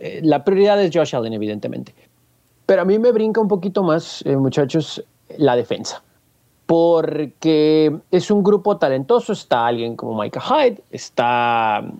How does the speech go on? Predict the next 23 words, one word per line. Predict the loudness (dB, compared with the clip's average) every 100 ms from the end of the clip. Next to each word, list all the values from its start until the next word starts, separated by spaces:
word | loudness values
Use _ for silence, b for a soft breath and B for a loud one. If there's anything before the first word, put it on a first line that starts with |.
| -18 -12 -8
Tremaine | -2 0 0 -2 -2
Edmonds, | 2 0 0 -4
que, | -8 -8 -6
jugadores | 0 0 0 -2 -4
de | -4
impacto | -4 -4 -6 -2 -4
sí, | 0 0 -2 b b b b 0
pero | 2
curioso, | 4 4 2 0
vemos | 2 2
las | 0 -2
estadísticas | -2 0 0 0 -2 2 0 0
y | 2 2
es | 2 -6 -16 -4
exactamente | -2 0 0 -2 0
lo | 0
que | 2
vimos | 2
en | 0
el | 0
terreno | 0 -2
de | -2
juego. | 0 0 -2